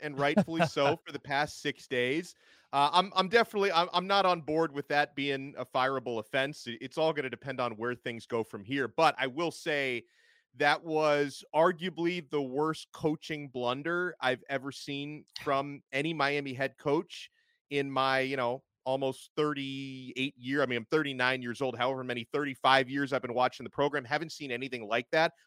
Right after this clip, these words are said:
Speaker 1: Was completely un-, was completely avoidable. Uh, with that said, you know, Miami, not only, not only do the Hurricanes need to bounce back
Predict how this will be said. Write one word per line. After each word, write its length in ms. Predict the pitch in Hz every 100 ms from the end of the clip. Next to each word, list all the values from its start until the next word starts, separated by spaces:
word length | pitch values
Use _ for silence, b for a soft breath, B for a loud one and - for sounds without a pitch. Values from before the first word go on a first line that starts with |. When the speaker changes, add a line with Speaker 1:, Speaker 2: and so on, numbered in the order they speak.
| -
Speaker 1:
Was 140 | 135
completely 640 | - 131 - 147 170 165 -
un-, 200 | 143 147
was 120 | 147 -
completely 420 | 156 226 233 214
avoidable. 760 | 143 110 127 165 214 262 294 294 b b b b -
Uh, 240 | 160 160
with 160 | 160 -
that 240 | 262 311
said, 480 | - 269 320 302 233
you 100 | 214
know, 120 | 220 202
Miami, 560 | 190 226 320 339 254
not 240 | 220 226 233
only, 640 | 254 277 226 196 185 175 _ _ _ 196
not 120 | 247
only 140 | 320
do 60 | 294
the 120 | 220
Hurricanes 520 | 226 247 240 208 160
need 240 | 170 202 -
to 80 | 147
bounce 460 | 160 165 180 - -
back 300 | 156 185